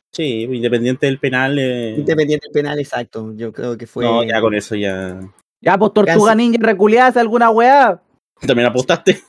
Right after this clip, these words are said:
Speaker 3: No.
Speaker 1: Ah, ya. El hombre.
Speaker 2: Sí, ahí tengo la duda. Me parece que fue Upamecano el que perdió el balón. O el
Speaker 3: Ya,
Speaker 2: sí.
Speaker 3: ya, po, ya,
Speaker 2: Sí,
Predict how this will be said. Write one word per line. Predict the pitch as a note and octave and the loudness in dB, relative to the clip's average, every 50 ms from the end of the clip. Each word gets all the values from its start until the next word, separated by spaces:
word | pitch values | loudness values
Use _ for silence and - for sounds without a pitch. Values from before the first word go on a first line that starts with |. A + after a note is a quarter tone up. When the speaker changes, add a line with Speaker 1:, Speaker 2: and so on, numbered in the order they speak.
| _ _ _ C3+ C3 _ - | _ _ _ -20 -20 _ -10
Speaker 3:
No. | E3 G3+ E3+ G2+ - - - _ _ _ _ | -6 -6 -6 -6 -6 -10 -18 _ _ _ _
Speaker 1:
Ah, | - C3 G#2 E2 | -10 -10 -10 -10
ya. | - - _ _ _ _ _ _ _ _ | -12 -16 _ _ _ _ _ _ _ _
El | - F#2 | -12 -10
hombre. | F#2 F#2+ F2+ - _ _ _ _ _ _ | -10 -10 -10 -12 _ _ _ _ _ _
Speaker 2:
Sí, | _ - C#3 | _ -6 -4
ahí | D3+ D#3+ | -2 0
tengo | D#3+ F#3 F#3 G3 | 0 0 0 2
la | F3+ F3 | 2 2
duda. | F#3 G#3+ G#3 | 2 2 2
Me | F3+ F3 | 0 0
parece | E3+ F#3 F#3+ - G3 | 0 -2 -2 -2 -4
que | G3+ | -4
fue | - - G#3+ G#3+ | 0 2 2 2
Upamecano | G3 F#3+ F3+ F#3+ F3 D3+ B2+ - E3 F3+ G#3+ A#3+ C4 C#4+ | 2 2 2 2 2 0 0 0 0 0 0 0 -2 -4
el | C#4 C4+ - | -4 -6 -8
que | - - B3 B3 B3 | -6 -6 -6 -6 -4
perdió | A#3+ B3+ A#3 A3+ A#3+ A#3+ | -4 -4 -2 -2 -2 -2
el | A3+ | -2
balón. | A3+ A#3 A#3+ C4+ A3 C#3+ A#2+ - _ _ _ _ _ _ _ _ | -2 -4 -4 -4 -6 -6 -8 -10 _ _ _ _ _ _ _ _
O | - D#3 E3 | 0 0 0
el | E3 D#3 - | 0 -2 -4
Speaker 3:
Ya, | B2 B2+ B2+ A#2+ - _ | -4 -4 -4 -4 -6 _
Speaker 2:
sí. | _ - | _ 0
Speaker 3:
ya, | C3+ C#3 D#3 | 0 2 2
po, | D#3 D3 D3 D3+ D3+ D3+ C#3 A#2 A2+ G#2 | 2 0 0 2 2 2 0 -2 -2 -2
ya, | B2 C#3+ D#3+ | 0 0 0
Speaker 2:
Sí, | E3+ | 0